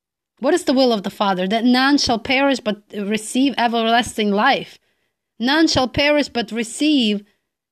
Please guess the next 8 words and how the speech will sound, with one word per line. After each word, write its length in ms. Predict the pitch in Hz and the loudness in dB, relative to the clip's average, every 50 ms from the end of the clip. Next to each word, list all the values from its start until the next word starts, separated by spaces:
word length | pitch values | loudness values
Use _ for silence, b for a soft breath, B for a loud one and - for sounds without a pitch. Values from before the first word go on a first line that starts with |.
| _ - | _ -10
an 100 | - 240 - - | -10 -8 -4 -4
everlasting 720 | 247 247 226 240 226 233 233 220 - - - 233 233 226 | -4 -4 -4 -4 -4 -4 -4 -4 -4 -6 -6 -6 -4 -4
life. 520 | 220 214 240 254 220 196 180 - - - _ _ - | -4 -2 -2 -2 -2 -4 -6 -10 -18 -20 _ _ -10
That 140 | 226 226 - | -8 -4 -4
everybody 760 | 269 277 302 320 277 269 285 262 247 220 202 185 170 170 _ _ _ _ _ _ _ _ | -2 0 0 0 0 2 2 2 2 0 0 -2 -4 -6 _ _ _ _ _ _ _ _
comes 280 | - 269 269 262 254 - | -4 -2 -2 -2 -2 -2
to 100 | 269 240 | -2 -2
repentance. 800 | 240 233 - 277 254 254 254 - 262 208 180 175 - - - | -2 -2 0 0 0 0 0 0 -2 -4 -4 -4 -8 -12 -18